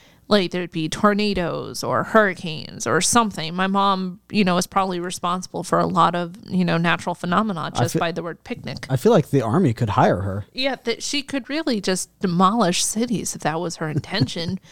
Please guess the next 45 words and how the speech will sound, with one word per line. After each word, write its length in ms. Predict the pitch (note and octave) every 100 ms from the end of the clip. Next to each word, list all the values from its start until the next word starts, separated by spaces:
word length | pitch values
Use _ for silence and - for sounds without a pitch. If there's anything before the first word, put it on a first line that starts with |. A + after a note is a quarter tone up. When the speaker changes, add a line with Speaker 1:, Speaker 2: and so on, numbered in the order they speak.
| -
Speaker 1:
<laughs> 260 | - - -
by 140 | G#3
wanting 340 | G3+ G3+ G#3 G3
to 140 | G#3+
have 220 | G3+ G#3 -
picnics. 420 | D4+ - C#3+ -
Speaker 2:
But 140 | C3 C3
Speaker 1:
Um, 40 | D#3+
Speaker 2:
damn 100 | G3+
it, 100 | F3
she's 160 | F#3
a 60 | G#3+
pacifist, 640 | F#3 A#2 - - G2 -
so 100 | -
she 140 | G#2+ A2+
won't 240 | A2 B2
help. 240 | A2 - - -
Speaker 1:
Exactly. 680 | A#3+ - A3+ F3+ - - -
Uh, 300 | G3+ F3 -
you 100 | G#3
know, 80 | F3+ - -
she 200 | - C#4+
was 280 | C4 F#4 -
in 60 |
the 160 | G#3 F#3+
army. 460 | A3 G#3+ F#3+ F3+ - -
I 120 | A#3
just 240 | G#3 A#3 A3+
don't 160 | A3+
think 160 | - G3
she 160 | - G3
touted 460 | - G#3 F#3+ F#3+
her 120 | F#3
powers. 640 | F#3 G#3 B3+ F3+ - G#3+ -
<laughs> 40 | - C#4+ D4+ E4 A3
Speaker 2:
They 120 | G3
didn't 200 | F#3+ F#3
know 120 | F3+
she 140 | F3
was 160 | F3 D#3
a 40 |
mutant 400 | D#3+ G3+ A3+ C#3
back 200 | C#3 B2
Speaker 1:
Yeah, 40 | -
Speaker 2:
then. 260 | A#2+ A2